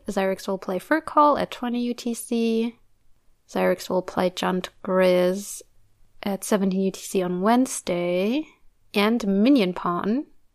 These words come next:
on Saturday at fourteen U T C. And then on Sunday, Heth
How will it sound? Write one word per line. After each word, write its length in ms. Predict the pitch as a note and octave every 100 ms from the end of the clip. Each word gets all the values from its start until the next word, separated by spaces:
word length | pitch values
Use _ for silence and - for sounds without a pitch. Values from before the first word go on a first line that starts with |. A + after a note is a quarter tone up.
| - _ -
on 240 | F#3+ F3+ F3+
Saturday 760 | - C#4+ G3 E3+ - - A#3 _ _ _ _ _ _
at 500 | - F#3+ F#3+ F#3+ G#3
fourteen 440 | - - D#4+ - F3
U 60 | F#3
T 160 | -
C. 280 | - - G3+ - _ _ _ _ _
And 240 | G#3+ G3 F#3+
then 180 | F#3+
on 200 | F3+ F3+
Sunday, 720 | F3+ - A3 A3 A3 G#3+ G#3 G#3
Heth 640 | G3 - G#3+ G#3 - -